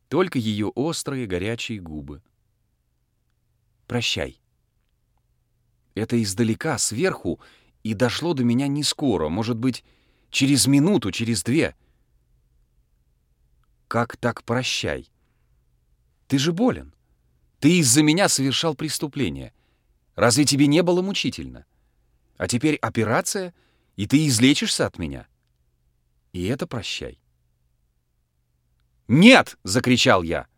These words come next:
Беспощадно острый чёрный треугольник на белом. «Как? Не хочешь счастья?» Голова у меня раскакивалась. Два логических поезда столкнулись,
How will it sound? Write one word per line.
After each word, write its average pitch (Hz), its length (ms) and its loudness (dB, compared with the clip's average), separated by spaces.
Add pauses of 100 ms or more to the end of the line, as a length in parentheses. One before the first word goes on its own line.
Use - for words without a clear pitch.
(480)
Беспощадно 156 800 6
острый 165 480 6
чёрный 151 420 6
треугольник 147 600 6
на 147 100 4
белом. 151 360 6 (520)
«Как? - 400 4 (840)
Не 147 160 6
хочешь 202 400 6
счастья?» 262 600 4 (1080)
Голова 165 380 6
у 196 40 6
меня 190 240 2
раскакивалась. 107 880 2 (200)
Два 131 300 4
логических 170 680 2
поезда 185 480 4
столкнулись, 180 760 2